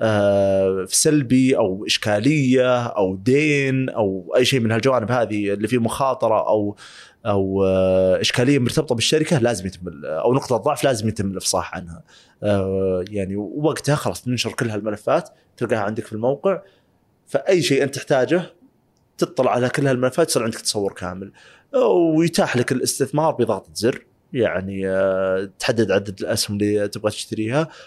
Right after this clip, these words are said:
وطبعا يمكن شوي موضوع، آه، عدد الأسهم أو، آه، قيمة الأسهم هذه لا،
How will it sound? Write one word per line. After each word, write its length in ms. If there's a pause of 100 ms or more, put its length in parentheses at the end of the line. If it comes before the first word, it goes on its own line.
(140)
وطبعا 300
يمكن 240
شوي 200
موضوع، 280
آه، 420
عدد 200
الأسهم 520
أو، 420
آه، 260 (140)
قيمة 260
الأسهم 360
هذه 160
لا، 300